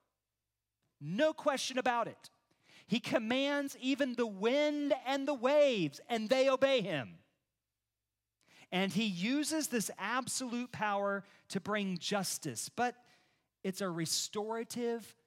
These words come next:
creative justice on earth. His presence is experienced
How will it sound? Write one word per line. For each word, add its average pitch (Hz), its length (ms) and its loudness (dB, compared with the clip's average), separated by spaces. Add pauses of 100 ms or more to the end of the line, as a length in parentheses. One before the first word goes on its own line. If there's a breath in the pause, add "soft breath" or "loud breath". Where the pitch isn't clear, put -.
(140)
creative 180 840 -2 (180)
justice - 920 -12 (320)
on 127 200 -6
earth. 113 180 -8 (1400 soft breath)
His 208 340 0
presence 262 1000 -4
is 202 180 -2
experienced 233 920 -4